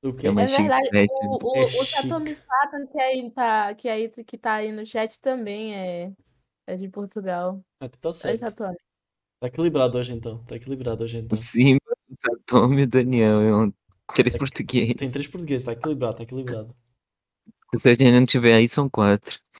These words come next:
Speaker 1: Ô, Nena, Nena, tu, tu trouxe, tu trouxe o ch-, tu trouxe o, o ouro?
Speaker 3: Ai, meu Deus.
Speaker 1: Eu trouxe
Speaker 3: Na
Speaker 1: o
Speaker 3: minha
Speaker 1: espelho.
Speaker 3: época não é mais ouro, não.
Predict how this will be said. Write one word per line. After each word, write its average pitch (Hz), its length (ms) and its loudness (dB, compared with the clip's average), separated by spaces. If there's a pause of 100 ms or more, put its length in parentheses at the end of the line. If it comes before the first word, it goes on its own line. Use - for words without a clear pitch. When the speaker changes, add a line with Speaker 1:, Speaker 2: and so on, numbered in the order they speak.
(120)
Speaker 1:
Ô, 131 100 0
Nena, 139 240 -2
Nena, 127 220 -6
tu, 120 140 -10 (220)
tu 127 140 -8
trouxe, 127 460 -4
tu 113 100 -10
trouxe 127 280 -8
o 117 40 -2
ch-, - 240 -14
tu - 180 -20
trouxe 135 300 -14
o, 110 460 -6 (960)
o 113 60 -8
ouro? 117 460 -2 (1600)
Speaker 3:
Ai, 233 240 0
meu 220 220 -4
Deus. 196 800 -8 (560)
Speaker 1:
Eu 135 80 -14
trouxe 127 160 -8
Speaker 3:
Na 254 80 2
Speaker 1:
o 277 60 0
Speaker 3:
minha 285 120 0
Speaker 1:
espelho. 269 140 4
Speaker 3:
época 320 220 -4
não 311 100 -4
é 294 120 -6
mais 285 280 -2
ouro, 320 360 -4
não. 277 360 -8